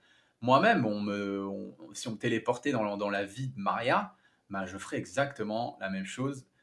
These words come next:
Et j'ai pas honte de le dire, parce que c'est ce que j'ai fait pendant des années. Je me servais de l'alcool, je me servais des jeux vidéo, euh, Céline se servait elle aussi de la nourriture comme Maria pour compenser sa vie qui ne lui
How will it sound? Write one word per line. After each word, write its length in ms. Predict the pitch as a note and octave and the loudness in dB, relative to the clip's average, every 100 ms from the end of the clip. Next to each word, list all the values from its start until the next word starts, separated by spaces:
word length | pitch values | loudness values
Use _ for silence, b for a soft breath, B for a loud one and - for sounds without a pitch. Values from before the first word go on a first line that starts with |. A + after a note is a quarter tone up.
| _ | _
Et 40 | - | -14
j'ai 120 | F#2 | -6
pas 120 | C3 | 0
honte 140 | D3+ A2+ | 0 0
de 60 | |
le 100 | F#2+ | -4
dire, 300 | F#2+ B2+ C3+ | -2 0 0
parce 180 | - - | -4 -14
que 60 | - | -14
c'est 100 | - | -10
ce 60 | |
que 80 | C3 | -6
j'ai 120 | F#2+ | -6
fait 140 | G2 C3 | -4 -6
pendant 240 | G#2 F#2 | -4 -6
des 220 | G2 A#2+ | -2 -2
années. 360 | G2 G2+ C#3 C3+ b b _ | 0 -2 -4 -6 b b _
Je 120 | - | -12
me 60 | |
servais 320 | F#2+ B2+ A#2+ A#2 | -2 0 2 0
de 60 | |
l'alcool, 520 | G2+ G2 - A#2 B2+ - | 0 -2 0 0 -2 -6
je 80 | G2+ | -12
me 40 | |
servais 300 | - G#2+ A2+ | -2 -2 0
des 120 | G#2 | -4
jeux 120 | G2 | -2
vidéo, 500 | A#2+ G2+ G2+ A2 C3 _ _ _ _ - | -2 -2 -4 -4 -6 _ _ _ _ -8
euh, 180 | F#2+ F#2+ | -4 -4
Céline 360 | - A2+ A#2+ | -2 -2 -2
se 140 | A2 F#2+ | -4 -4
servait 360 | G#2+ G2+ G2+ - | -2 0 0 4
elle 160 | C3 | 4
aussi 260 | B2 A#2+ C3 | 4 0 -2
de 60 | |
la 100 | A2 | 0
nourriture 420 | G#2 G2+ G2 C#3+ - | -2 -4 -6 -8 -2
comme 180 | A2 | -2
Maria 340 | G#2 G2+ G#2 A2+ | 0 0 0 -2
pour 240 | - - | -4 -18
compenser 440 | - A2+ A2+ - A2+ | -10 -4 -2 -2 -6
sa 180 | - | -4
vie 240 | F2 A2+ - | -4 -6 -10
qui 140 | - G2 | -10 -8
ne 100 | F#2 | -8
lui 160 | E2+ | -10